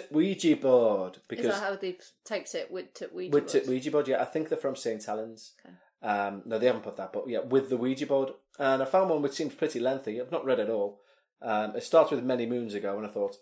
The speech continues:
Speaker 1: "I like the sound of that."
Speaker 2: <laughs>
Speaker 1: So, um, yeah, so when you're ready, Becca, in your own time.
Speaker 2: Okay. Welcome to Reddit Corner with Becca.
Speaker 1: Nice.
Speaker 2: This story is from Junkie Love.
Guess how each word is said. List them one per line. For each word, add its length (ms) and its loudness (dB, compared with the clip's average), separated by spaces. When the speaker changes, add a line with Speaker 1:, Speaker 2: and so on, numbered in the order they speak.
Speaker 1:
"I 40 0
like 180 4
the 60 -8
sound 300 -2
of 80 -2
that." 280 2
Speaker 2:
<laughs> 400 -6
Speaker 1:
So, 320 4
um, 260 4
yeah, 240 0
so 440 2
when 180 0
you're 100 4
ready, 240 2
Becca, 260 -2
in 80 0
your 160 2
own 120 -2
time. 340 -4
Speaker 2:
Okay. 200 -14
Welcome 540 -6
to 120 -14
Reddit 280 -6
Corner 460 -8
with 200 -16
Becca. 300 -16
Speaker 1:
Nice. 480 -8
Speaker 2:
This 160 0
story 460 -6
is 120 -10
from 300 -10
Junkie 440 -6
Love. 240 -8